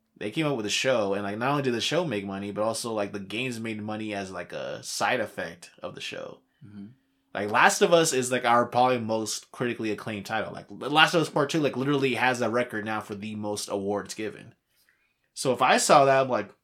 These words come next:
Speaker 1: "We have, like, a golden goose. How can we, like, capitalize on that?" So, like, from that point, like, you know, from the capitalistic side, I get it, but at the same time, I feel like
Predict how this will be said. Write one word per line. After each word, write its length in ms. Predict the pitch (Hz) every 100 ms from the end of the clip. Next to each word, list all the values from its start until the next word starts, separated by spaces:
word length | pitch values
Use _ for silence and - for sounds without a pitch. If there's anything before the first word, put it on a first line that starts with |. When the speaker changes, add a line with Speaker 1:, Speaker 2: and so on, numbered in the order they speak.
| _ _ _ _ _
Speaker 1:
"We 140 | 127 147
have, 220 | 147 135
like, 160 | 123
a 60 | 117
golden 360 | 104 120 113 104
goose. 560 | 143 110 107 - - _ _ _ _ _ _ _ _ _ _ _ _ _
How 240 | - 127 127
can 160 | -
we, 80 | 117
like, 160 | 107 -
capitalize 480 | 123 139 113 107
on 80 | 110
that?" 160 | 117 123
So, 80 | 160
like, 200 | 156 160
from 120 | 190
that 220 | 196 214
point, 200 | 202 214 202
like, 180 | 180
you 60 | 175
know, 100 | 165
from 140 | 156 147
the 80 |
capitalistic 920 | 131 - 156 156 156 139 143 - 147 139
side, 460 | - 98 98 98 - _ _ _ _ _ -
I 140 | 117 117
get 340 | 95 127 147
it, 320 | 175 175 -
but 60 | 151
at 60 | 147
the 80 |
same 240 | 135 151 147
time, 320 | 151 147 147
I 120 | 117
feel 300 | 123 127 123
like 440 | 113 107 101 98